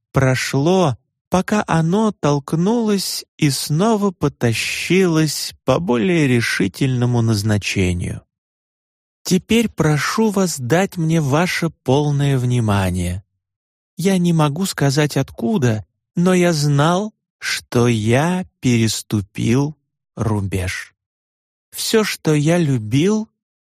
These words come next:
было утрачено, но не было аорты,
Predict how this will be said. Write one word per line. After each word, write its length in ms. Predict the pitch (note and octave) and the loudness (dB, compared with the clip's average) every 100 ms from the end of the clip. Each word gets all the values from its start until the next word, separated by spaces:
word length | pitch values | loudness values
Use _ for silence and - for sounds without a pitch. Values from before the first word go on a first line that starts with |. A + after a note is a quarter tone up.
| _ - | _ -8
было 440 | A#2 D#3 F#3 F3+ - | -2 0 0 -2 -4
утрачено, 840 | D#3 - F3 D#3+ - - - - _ _ _ _ _ _ _ - | -8 -4 -2 -2 -4 -8 -8 -12 _ _ _ _ _ _ _ 0
но 260 | E3+ F3+ | 2 2
не 280 | F3 F#3 A3 | 2 2 0
было 360 | F3+ F3+ F#3 - | 2 2 0 -2
аорты, 920 | E3+ F3 F3 E3+ C#3 - - F#2 G2+ | -2 0 2 2 0 -4 -6 -6 -6